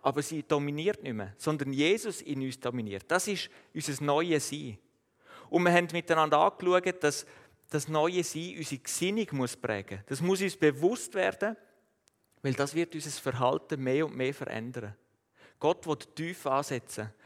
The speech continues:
an unserem Sein, was unsere Gesinnung prägt, und das verändert unser Verhalten. Und wir haben nachher gesehen, zum Schluss von dieser Predigt, unser neues Sein, was ist das? Wir sind adoptiert.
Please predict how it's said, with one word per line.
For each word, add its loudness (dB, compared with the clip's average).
an 2
unserem -2
Sein, -2
was -8
unsere -10
Gesinnung 0
prägt, -2
und -10
das 0
verändert -2
unser -8
Verhalten. -2
Und 2
wir 8
haben 2
nachher 4
gesehen, 4
zum -6
Schluss 0
von -4
dieser 2
Predigt, 2
unser 0
neues 2
Sein, 0
was 0
ist -2
das? 2
Wir -6
sind -4
adoptiert. -8